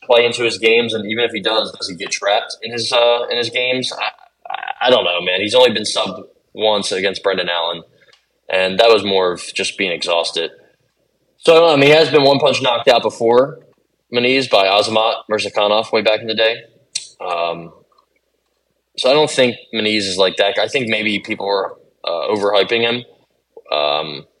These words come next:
after his win against Uriah Hall. And, you know, even before that when he beat Jacare and Anders. So I don't know. I think he wins. I think he could submit Paul Craig even.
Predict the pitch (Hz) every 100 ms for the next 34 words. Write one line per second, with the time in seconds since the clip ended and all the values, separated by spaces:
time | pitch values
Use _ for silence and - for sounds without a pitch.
0 | _ - 95 95 90 87 98 92 87 92
1 | 90 87 85 - - _ _ _ _ _
2 | _ - 85 87 82 71 85 71 80 90
3 | 80 95 92 92 90 85 _ _ - 90
4 | 80 92 90 90 85 85 80 85 90 87
5 | 87 - 98 139 180 156 131 190 185 165
6 | 131 147 180 - - 190 190 - 170 -
7 | 117 113 151 - - _ _ - 90 82
8 | - 87 82 82 80 78